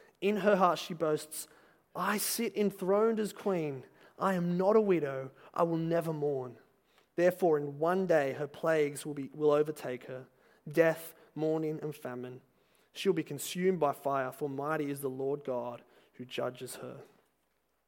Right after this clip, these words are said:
Just before these verses, the chapter starts with an announcement of Babylon's downfall, Babylon's judgment. Babylon and the prostitute are synonymous.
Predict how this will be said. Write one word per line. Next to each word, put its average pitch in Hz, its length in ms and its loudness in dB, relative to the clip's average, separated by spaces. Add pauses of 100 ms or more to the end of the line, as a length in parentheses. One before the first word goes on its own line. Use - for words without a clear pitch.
(1300)
Just - 160 -8
before 156 320 2
these 151 240 2
verses, 143 480 -2
the 143 80 -6
chapter 147 320 -6
starts 143 480 -2
with 147 100 -2
an 139 80 0
announcement 156 680 -2
of 135 280 -6
Babylon's 160 760 0 (400)
downfall, 127 680 -4 (240)
Babylon's 156 500 2
judgment. 131 560 -4
Babylon 185 420 8
and 156 100 0
the 147 60 -2
prostitute 147 540 -6
are 131 60 -6
synonymous. 131 760 -10